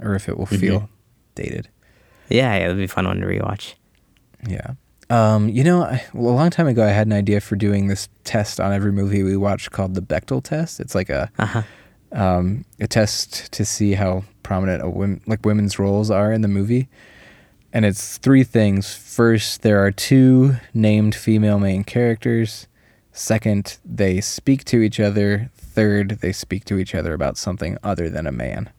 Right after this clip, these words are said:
Speaker 2: Uh-huh.
Speaker 1: And it's crazy how few movies pass that test.
Speaker 2: Wow.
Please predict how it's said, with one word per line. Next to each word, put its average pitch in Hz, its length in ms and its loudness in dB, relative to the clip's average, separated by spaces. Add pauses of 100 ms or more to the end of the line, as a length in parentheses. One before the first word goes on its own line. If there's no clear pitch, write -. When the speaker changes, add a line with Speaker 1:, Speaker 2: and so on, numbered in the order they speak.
(600)
Speaker 2:
Uh-huh. 113 280 -2 (540)
Speaker 1:
And 110 120 0
it's 92 120 -2
crazy 95 320 0
how 90 120 0
few 92 240 -2
movies 90 540 -4
pass - 260 -6
that - 220 -10
test. - 300 -10 (440)
Speaker 2:
Wow. 110 580 0